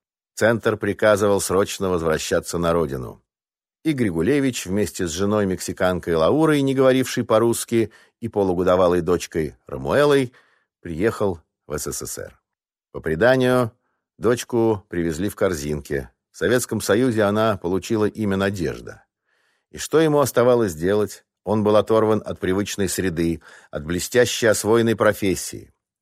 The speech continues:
В определенной степени Григулевичу Григу выказали недоверие. В тысяча девятьсот пятьдесят шестом году его отношения с разведкой были официально завершены,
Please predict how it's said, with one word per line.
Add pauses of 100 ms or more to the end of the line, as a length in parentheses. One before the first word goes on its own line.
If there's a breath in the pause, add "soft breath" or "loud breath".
В
определенной
степени
Григулевичу
Григу (460 soft breath)
выказали
недоверие. (220)
В
тысяча
девятьсот
пятьдесят
шестом
году
его
отношения
с
разведкой
были
официально
завершены,